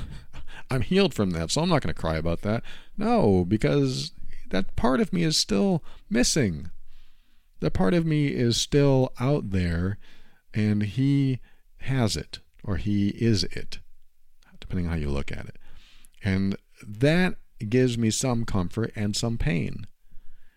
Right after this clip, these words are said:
It's nice to know that that part of me is out there,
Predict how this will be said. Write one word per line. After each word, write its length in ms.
It's 240
nice 300
to 100
know 300
that 180
that 300
part 360
of 120
me 260
is 280
out 240
there, 380